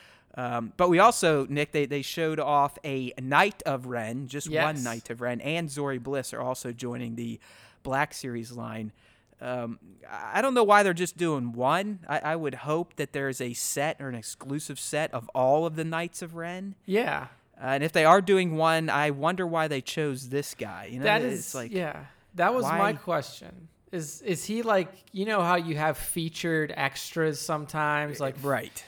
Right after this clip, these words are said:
Speaker 2: featured side characters? I wonder if this particular dude is going to be, like,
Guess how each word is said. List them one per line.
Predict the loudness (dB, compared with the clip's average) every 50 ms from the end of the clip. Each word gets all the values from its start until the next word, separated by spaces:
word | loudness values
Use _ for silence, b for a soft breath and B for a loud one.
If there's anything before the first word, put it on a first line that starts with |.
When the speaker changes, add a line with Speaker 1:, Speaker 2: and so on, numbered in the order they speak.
| -20 -20 _
Speaker 2:
featured | -10 -4 -4 -2 -2 -2 -2 -4 -2
side | 0 0 2 2 2 0
characters? | 0 0 0 0 0 -2 -4 -2 0
I | 0
wonder | 0 2 0 0 0 2 2 0
if | 0 -2 -4 -4 -2
this | 0 0 0 0
particular | -2 -2 -2 -2 -4 -2 -2 -2 -2 0 0 0 0 0 -2
dude | -4 -4 -2 0 0 2 0 0 0 -2
is | -2 -4 -4
going | -4 -2 -2 -2 -2 -4
to | -6 -8
be, | -6 -4 -2 0 0
like, | 0 -2 -2